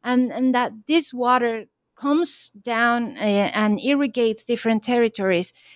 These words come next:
and they integrate them across the watershed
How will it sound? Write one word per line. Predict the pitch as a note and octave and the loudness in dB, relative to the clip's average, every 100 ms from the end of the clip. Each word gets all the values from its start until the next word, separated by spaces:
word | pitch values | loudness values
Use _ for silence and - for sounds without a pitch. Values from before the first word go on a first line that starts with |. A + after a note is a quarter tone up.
| _ | _
and | A#3 A#3+ F3 G#3 | 2 2 2 -2
they | C4 | -2
integrate | C4 D4+ G4+ E4+ B3 F#3+ F3+ | 2 2 2 -2 0 0 2
them | F#3 F#3 - _ _ - | -2 -2 -4 _ _ -4
across | G3+ - D4 E4 C#4+ - | -4 -2 2 2 2 -6
the | B3+ | -6
watershed | G#3 G#3 G#3 G3 - E3+ | 0 2 0 -2 -4 -4